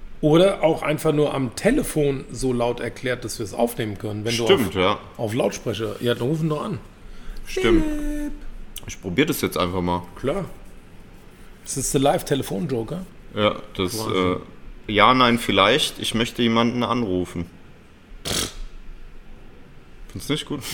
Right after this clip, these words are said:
Speaker 1: Doch, doch.
Speaker 2: <laughs> Warte mal. Ähm.
Speaker 1: Aber das waren nicht die Antwortmöglichkeiten auf die Frage, „Willst du mit mir gehen?“
Speaker 2: Nee.
Speaker 1: Oder?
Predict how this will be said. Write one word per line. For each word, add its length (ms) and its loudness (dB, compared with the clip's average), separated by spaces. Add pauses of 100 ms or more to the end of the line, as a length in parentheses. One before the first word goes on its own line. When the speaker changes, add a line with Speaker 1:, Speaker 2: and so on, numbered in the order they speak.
(140)
Speaker 1:
Doch, 140 -2
doch. 320 4 (1120)
Speaker 2:
<laughs> 920 -14
Warte 160 -6
mal. 200 0 (1400)
Ähm. 760 0 (260)
Speaker 1:
Aber 160 -2
das 160 -8
waren 140 -2
nicht 240 -4
die 340 2
Antwortmöglichkeiten 1120 -4
auf 140 -6
die 100 -6
Frage, 360 -2
„Willst 200 -6
du 40 -6
mit 120 -8
mir 80 -8
gehen?“ 260 -2 (540)
Speaker 2:
Nee. 280 6 (160)
Speaker 1:
Oder? 180 -6